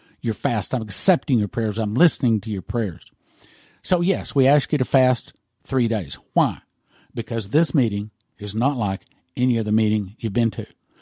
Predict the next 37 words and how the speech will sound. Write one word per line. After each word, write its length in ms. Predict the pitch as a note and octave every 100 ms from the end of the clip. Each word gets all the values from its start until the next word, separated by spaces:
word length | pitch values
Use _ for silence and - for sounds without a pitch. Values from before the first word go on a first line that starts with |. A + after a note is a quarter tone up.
| - -
And 140 | A#2+ A2
not 220 | A2+ A2
only 360 | C#3 F3+ C3 A2+
is 200 | A2+ -
there, 460 | A#2 A#2 A#2 A#2 A#2
I 80 |
think 180 | A2+ A2+
it's 140 | G#2+ -
three 200 | C3 C3
hundred 200 | A#2+ A#2+
dollar 340 | A#2 A#2 A#2
registration 800 | A2+ A#2 A2 - C3+ E3+ - A#2
fee, 280 | B2 A#2+ C#3+ - -
a 80 | F#2
three-day 540 | - A2 D3 C#3 C#3+
fast. 600 | - D3+ F3+ - - - _ _ _
You 140 | - F3
might 120 | D#3
be 120 | C3+
saying, 300 | A#2 D3 G#2+ _ _ -
"Wow, 440 | G#3 F#3 D#3 A2 - _ _
you 120 | G3
know, 200 | F3+ B2 - - -
uh, 180 | C#3 B2 _ -
y-, 120 | F#3
th-, 260 | - F3+
that's 220 | E3 G3 -
pretty 240 | A3 F3+
tough." 340 | - G#3+ A#2+ -
Well, 140 | C3 B2 _ _
i-, 60 | -
if 380 | D#3 D#3+ D3+ -
you're 160 | C3+
supposed 340 | C#3 - F#3+ -
to 80 | C#3+
be 160 | G#3+
here, 380 | D3 C#3+ C#3 D#3+